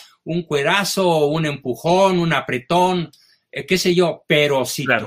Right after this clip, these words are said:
Speaker 1: tú lo das con ira, pierdes.
Speaker 2: Y nunca más de lo suficiente, como dice el gran psicólogo Jordan Peterson, hay que castigar a los niños,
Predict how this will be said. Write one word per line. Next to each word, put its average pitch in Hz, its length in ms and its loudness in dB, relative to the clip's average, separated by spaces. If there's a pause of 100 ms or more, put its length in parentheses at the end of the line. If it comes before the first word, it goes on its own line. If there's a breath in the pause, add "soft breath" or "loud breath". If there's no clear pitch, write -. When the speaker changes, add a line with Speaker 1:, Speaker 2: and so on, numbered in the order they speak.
Speaker 1:
tú 233 120 -6
lo 190 80 -2
das - 220 -2
con 247 260 -2
ira, 240 440 -2 (120)
pierdes. 113 640 -4 (160 loud breath)
Speaker 2:
Y 156 100 -2
nunca 226 280 2
más 226 200 0
de 233 100 4
lo 190 100 0
suficiente, 160 680 -2
como 143 180 -4
dice 156 240 -2
el 139 80 -2
gran 156 300 0
psicólogo 156 520 2
Jordan 147 360 -2
Peterson, 135 500 -2
hay 165 160 2
que 175 160 -2
castigar 151 480 -2
a 165 60 0
los 143 160 -6
niños, 175 500 -6